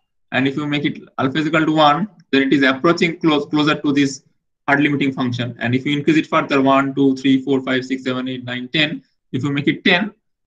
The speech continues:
so it can be shown that it is close to this red line, that means the hard limiting function. So accordingly, you have to select some value of alpha, and it is a common practice to select a fractional value of alpha less than one, zero to one,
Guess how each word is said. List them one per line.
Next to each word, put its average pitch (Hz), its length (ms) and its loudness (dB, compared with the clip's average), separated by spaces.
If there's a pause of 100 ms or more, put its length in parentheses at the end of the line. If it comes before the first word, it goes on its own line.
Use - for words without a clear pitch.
so - 140 -2
it 143 80 -2
can 147 140 0
be 147 80 2
shown 147 240 -2
that 135 120 0
it 123 100 -6
is 123 260 0 (560)
close 120 240 0
to 110 300 -6 (1500)
this 117 120 4 (100)
red 127 200 2
line, 95 240 -4
that 107 160 -2
means 107 240 -2
the 113 120 -6
hard 131 180 2
limiting 95 340 -6
function. - 280 -18 (360)
So 190 100 2
accordingly, 185 320 -2
you 175 60 -2
have 175 120 -14
to 165 100 -8
select 139 280 0
some 110 140 -4
value 107 180 -2
of 107 120 -2
alpha, 147 220 -2 (500)
and 160 120 0
it 170 100 0
is 175 120 -2
a - 80 -8
common 170 240 4
practice 175 360 0
to 156 140 -2
select 143 240 -2 (100)
a - 20 -2 (120)
fractional 170 380 -2
value 139 160 0
of 131 120 -6
alpha 120 220 -4 (1300)
less 139 180 4
than 127 140 0 (100)
one, 117 320 -6
zero 131 220 0
to 131 40 -2 (120)
one, 113 100 -6